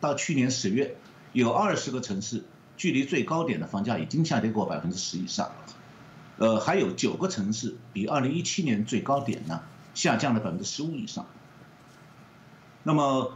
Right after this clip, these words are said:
我刚才提到的这个一线城市，像北京，房价大跌是蛮明显的。去年北京的平均房价下跌百分之十六。刚才提到的燕-，北京的燕郊地区，在北京主城区东部，一度呢是房地产投资客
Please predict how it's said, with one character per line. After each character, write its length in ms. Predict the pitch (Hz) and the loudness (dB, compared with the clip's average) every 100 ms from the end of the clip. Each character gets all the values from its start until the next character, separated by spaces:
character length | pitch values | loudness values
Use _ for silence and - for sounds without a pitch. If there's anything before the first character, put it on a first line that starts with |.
| - | 0
我 100 | 160 | 0
刚 240 | 160 226 | 4 4
才 240 | 185 180 180 - - - - | 4 2 0 -8 -20 -20 -10
提 160 | - | -2
到 160 | 127 - | 0 2
的 80 | 110 | 0
这 100 | 95 | -2
个 60 | |
一 140 | 113 165 | -4 -2
线 240 | 185 110 | 2 0
城 200 | - 82 | 0 -6
市， 280 | - 107 - - - - - | -4 -4 -4 -10 -20 -20 -2
像 200 | 120 107 | 0 2
北 160 | 101 | 0
京， 280 | - 120 139 - - - - - - - - - - - | 0 0 0 -2 -16 -20 -20 -20 -20 -20 -20 -20 -20 -2
房 220 | 123 127 | 2 4
价 160 | 165 107 | 4 0
大 240 | - 110 | -2 -4
跌 180 | - 104 | -4 -2
是 60 | |
蛮 180 | 104 80 | -2 -2
明 240 | 76 65 - | -4 -6 -8
显 160 | - | -8
的。 60 | - - 123 | -10 -16 -14
去 180 | 117 220 | -4 4
年 160 | 190 160 | 4 4
北 140 | 104 | 2
京 140 | 98 135 | 0 -2
的 60 | |
平 200 | - 113 | 0 2
均 160 | 113 135 | 2 0
房 160 | 107 | -2
价 140 | 98 110 | 0 0
下 160 | - | 0
跌 160 | 113 113 | -2 -2
百 100 | 107 | -2
分 120 | - | -4
之 40 | 165 | -4
十 220 | - - | -4 -4
六。 140 | 95 - - - - - - - | -4 -4 -8 -18 -20 -20 -18 0
刚 160 | 180 185 | 4 6
才 140 | 190 | 4
提 160 | - 123 | 2 0
到 160 | 143 | 0
的 60 | 120 | 2
燕-， 300 | 156 104 90 | 2 2 0
北 140 | 110 90 | 0 0
京 180 | 127 139 | 0 0
的 100 | 131 - | -2 0
燕 180 | 147 95 | 2 4
郊 160 | 135 | 2
地 160 | 131 104 | 2 0
区， 160 | - 123 | 0 0
在 140 | 131 | 0
北 200 | 117 87 | 0 0
京 160 | - 117 | 2 2
主 140 | - | 0
城 140 | - 80 | -4 -4
区 100 | - | -2
东 160 | 85 80 | -2 -2
部， 120 | 92 92 - - - - - - - | -4 -8 -12 -18 -18 -18 -18 -20 -4
一 140 | - 160 | 2 4
度 200 | 220 135 | 6 6
呢 120 | 104 | 4
是 120 | - | 2
房 200 | 113 117 | 0 0
地 100 | - | 2
产 160 | 107 82 | 0 0
投 160 | 95 | -4
资 180 | 98 135 | -4 -4
客 380 | - 143 - | -2 0 -2